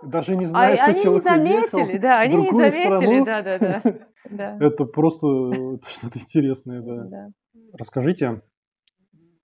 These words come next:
Speaker 1: триста там тысяч, потом ещё сто двадцать переехало, остались, кто-то поехал дальше. У вас есть какая-то информация о дальнейших передвижениях вот этой вот массы россиян?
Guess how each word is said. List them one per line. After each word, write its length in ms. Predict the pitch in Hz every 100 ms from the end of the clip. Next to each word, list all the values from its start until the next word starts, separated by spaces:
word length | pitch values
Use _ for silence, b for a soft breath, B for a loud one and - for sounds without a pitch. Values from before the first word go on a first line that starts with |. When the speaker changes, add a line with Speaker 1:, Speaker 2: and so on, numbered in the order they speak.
| _
Speaker 1:
триста 320 | 139 160 -
там 200 | - 127
тысяч, 360 | 123 131 135 -
потом 320 | 117 117 117
ещё 240 | 110 - 107
сто 200 | - 110
двадцать 480 | 143 160 151 135 -
переехало, 800 | 120 120 156 - 143 135 123 113
остались, 580 | - 143 143 139 - - _ -
кто-то 260 | 127 131
поехал 600 | 120 123 120 123 139 120 110
дальше. 560 | 113 135 - 120 117 117 _ _ _ _ _
У 40 | -
вас 100 | -
есть 100 | 190
какая-то 340 | - 165 151
информация 920 | 123 - 117 143 - 135 120 113 - -
о 60 | 113
дальнейших 460 | 127 151 - 120
передвижениях 640 | 123 110 107 113 151 180 -
вот 140 | 117
этой 180 | 107 113
вот 180 | 104 104 _ _ _
массы 500 | 123 127 123 - 113
россиян? 560 | 113 - 127 120 101